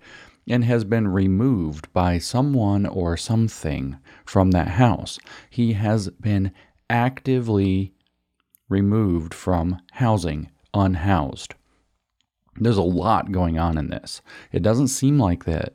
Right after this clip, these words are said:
but there is a lot going on in this because somebody or something must have unhoused him. And it probably wasn't some individual somebody, it was the system. The system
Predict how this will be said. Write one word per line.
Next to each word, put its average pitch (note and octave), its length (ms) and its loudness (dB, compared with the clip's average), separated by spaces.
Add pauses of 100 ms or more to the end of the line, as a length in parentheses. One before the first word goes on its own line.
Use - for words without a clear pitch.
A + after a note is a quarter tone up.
but - 220 -4
there F#2+ 120 4
is F2 80 2
a F#2 60 4
lot F2 320 2
going E2+ 260 -2
on B2 220 2
in D#2 100 -4
this - 300 -12 (540)
because G#2+ 400 0 (100)
somebody C3 680 2
or A#2 240 2
something A2 640 0 (540)
must G2 280 2
have A2+ 140 2
unhoused A2+ 640 2
him. D#2 340 -2 (420)
And G#2+ 120 4
it G2+ 80 -2
probably G#2 420 4
wasn't E2+ 360 -2
some E2 200 -2
individual F2+ 720 0
somebody, F2+ 640 0
it G#2 80 0
was F#2 340 2
the G#2 140 0
system. - 640 -2 (380)
The G#2+ 80 2
system - 720 -2